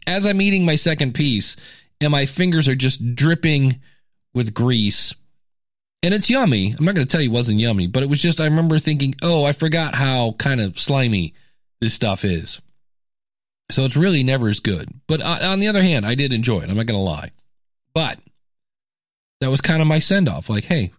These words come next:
it's been nice knowing you. I'm not gonna see you for a while. I wanted to say goodbye to you." So that was my goodbye. And so now that we're rounding the corner, we're getting ready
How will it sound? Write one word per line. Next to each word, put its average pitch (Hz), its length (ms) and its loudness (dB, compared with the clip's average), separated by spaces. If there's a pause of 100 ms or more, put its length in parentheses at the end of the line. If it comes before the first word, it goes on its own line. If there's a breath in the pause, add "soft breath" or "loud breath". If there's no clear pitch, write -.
(380)
it's - 80 -14
been 147 220 2
nice 151 320 0
knowing 139 320 2
you. 127 240 2 (920)
I'm 139 140 2
not 139 140 2
gonna 139 140 2
see 151 200 0
you 131 160 4
for 123 180 0
a 113 80 2
while. 104 480 0 (720)
I 123 80 0
wanted 123 380 2
to 123 80 0
say 123 220 0
goodbye 104 360 0
to 98 80 0
you." 87 280 0 (500)
So 90 340 0 (460)
that 110 100 -4
was 110 120 -2
my 110 140 0
goodbye. 90 460 -4 (1080)
And 135 200 0
so 151 380 0 (600 loud breath)
now 202 280 0
that 226 120 0
we're 165 360 2
rounding 160 420 2
the 139 80 2
corner, 131 420 0
we're 131 140 2
getting 156 300 2
ready 120 340 2